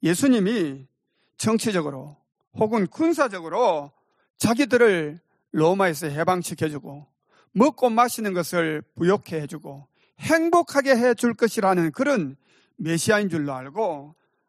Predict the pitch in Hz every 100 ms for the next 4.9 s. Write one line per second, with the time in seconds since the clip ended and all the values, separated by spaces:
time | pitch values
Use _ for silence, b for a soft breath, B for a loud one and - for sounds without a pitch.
0 | - 147 143 131 180 160 151 - - -
1 | - 269 247 156 143 147 220 139 135 139
2 | _ _ _ _ _ _ _ b b b
3 | b 196 254 381 392 277 285 311 277 233
4 | 208 185 202 196 190 185 160 147